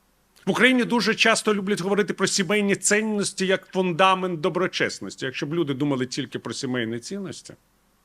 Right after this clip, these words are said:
мого власного народу просто вже б не існувало.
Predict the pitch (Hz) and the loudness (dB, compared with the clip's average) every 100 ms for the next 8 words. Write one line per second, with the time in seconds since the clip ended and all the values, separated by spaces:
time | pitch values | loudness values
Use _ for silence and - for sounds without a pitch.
0 | _ _ _ _ _ _ _ 135 143 143 | _ _ _ _ _ _ _ 0 0 2
1 | 151 143 147 143 151 175 135 107 127 - | 0 0 -2 -2 0 -2 -4 -4 -6 -6
2 | 123 127 139 131 - 143 120 80 58 | -6 -4 -4 -4 -6 -6 -2 -4 -6